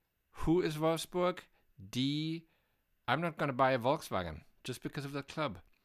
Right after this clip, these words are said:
And D, uh, we just because we have to. It's, uh, I mean, I'm, I,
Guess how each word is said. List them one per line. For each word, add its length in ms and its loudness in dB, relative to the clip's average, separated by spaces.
And 380 -2
D, 600 -4
uh, 920 2
we 180 0
just 280 -6
because 440 -2
we 140 0
have 260 -2
to. 180 -6
It's, 240 -12
uh, 40 -4
I 200 -6
mean, 160 0
I'm, 160 -2
I, 120 -8